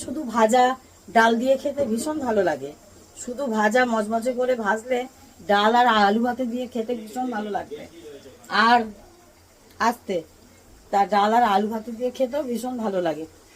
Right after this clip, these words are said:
তা তোমরা ওইভাবেও খেতে পারো, আবার পেঁয়াজ দিয়ে শুধু ঝাল যদি করো, সেটাও খেতে ভালো লাগবে। তা আজকে যেহেতু আমার, আহ, মানে, সর্ষে, আহ, ছিল, যার জন্য আশিসবাবু একটু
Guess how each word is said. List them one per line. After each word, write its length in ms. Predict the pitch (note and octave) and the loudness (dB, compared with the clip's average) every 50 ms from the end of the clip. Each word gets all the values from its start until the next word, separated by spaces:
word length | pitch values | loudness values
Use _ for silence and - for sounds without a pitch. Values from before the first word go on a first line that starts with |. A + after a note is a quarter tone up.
| - - _ - | -20 -20 _ -2
তা 80 | - F#3 F3+ | 0 0 0
তোমরা 280 | - A3+ A3+ A#3+ B3 A#3+ A#3 | 0 0 2 4 6 6 6
ওইভাবেও 420 | A3 A3+ A3+ A#3+ B3 B3 C4+ C#4+ | 6 2 2 2 2 4 2 2
খেতে 260 | C#4+ - D#4+ D#4+ D#4+ D#4+ | 2 -2 -4 -2 0 2
পারো, 220 | D#4+ D#4+ E4 F#4+ G#4 G4+ - _ _ - - - - | 2 2 2 2 0 -2 -6 _ _ -20 -20 -16 -6
আবার 340 | - E3 F#3 G3+ G#3+ G#3+ A3 G3+ G3 - | 0 4 6 6 8 6 6 4 0 -4
পেঁয়াজ 280 | - A#3+ C4+ C#4+ D#4 D#4+ B3+ A#3 | -4 0 2 2 2 2 0 -2
দিয়ে 140 | D4 D#4+ D#4+ D#4 | -2 -2 -2 -2
শুধু 160 | - D4 B3+ - | -4 -8 -8 -8
ঝাল 240 | A#3+ A3 A3+ B3+ C4+ C#4+ | -6 -4 -2 0 0 -2
যদি 200 | A#3+ D4 C4 C#4+ C#4 | -2 -6 -10 -8 -4
করো, 240 | - C#4 C4+ C4+ C#4+ | 0 0 0 0 0
সেটাও 300 | C#4 - C4 A#3 A#3+ B3+ C4+ C4 - | -4 -4 -4 0 0 0 0 0 -4
খেতে 200 | - C4 B3 C4 B3+ | -6 -4 -4 -4 -4
ভালো 220 | A#3+ A3+ A3+ A#3 B3 | -2 -2 -2 0 0
লাগবে। 240 | B3 A#3+ A#3 B3 D4+ G4 - - - - - - - | -2 -2 -2 -4 -4 -4 -6 -12 -20 -20 -20 -8 -2
তা 80 | - A3 G3+ F#3+ F#3 G3+ | 0 2 4 4 4 4
আজকে 200 | G#3+ G#3+ - C#4 C4 | 2 2 0 0 0
যেহেতু 380 | G#3 A3+ A3 A3+ B3+ C4 - D#4+ | 2 2 0 0 0 -2 0 0
আমার, 280 | D4 C#4 C4+ C#4+ D4 D4+ | 0 0 0 -2 -2 -2
আহ, 720 | - - _ - - - - A3 G#3+ G#3+ G#3 G#3 G#3 G#3 G#3 | -4 -10 _ -20 -12 -4 0 2 4 4 4 4 4 4 4
মানে, 140 | A3 A3+ A#3 A#3 | 2 2 2 -2
সর্ষে, 440 | A3+ - - C4+ C4+ - - D#4+ D4+ D4+ | -2 -2 -2 -2 -2 0 2 4 4 4
আহ, 760 | D4+ D4+ - - - - - _ - D#4+ A3+ A3 A3 G#3+ G#3+ G#3 | 4 2 -4 -20 -20 -20 -20 _ -6 -2 0 2 4 4 4 2
ছিল, 240 | - - D4+ D#4+ D#4+ D4+ C4 C4 C4+ - _ _ _ _ - | 2 4 6 8 10 8 8 8 4 -6 _ _ _ _ -6
যার 240 | F#3+ G#3 A3+ A3+ G#3+ | 0 0 0 2 2
জন্য 200 | A3 B3 B3 C4+ C4+ B3 G#3+ | 0 0 0 0 0 2 2
আশিসবাবু 380 | G#3+ G#3+ - C4+ A#3+ C4 B3+ C4 B3+ | 0 0 -2 -4 -4 -2 -2 -2 -4
একটু 120 | - C#4 | -4 -8